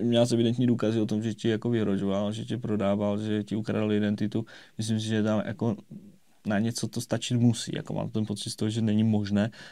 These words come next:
aby tohle bylo úplně jako beztrestné, jo, že aby, aby z toho neměl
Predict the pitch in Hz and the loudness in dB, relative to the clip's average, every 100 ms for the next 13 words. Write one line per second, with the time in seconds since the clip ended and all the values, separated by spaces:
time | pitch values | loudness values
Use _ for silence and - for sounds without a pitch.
0 | - 113 110 110 107 110 - - 110 101 | -4 -2 2 4 4 2 -2 -2 2 4
1 | 101 107 104 - 110 - - 135 - 110 | 4 0 -2 -4 -10 -8 -8 -8 -8 -8
2 | - 101 - 107 110 - 104 104 110 | -6 -6 -6 -8 -8 -4 -2 0 0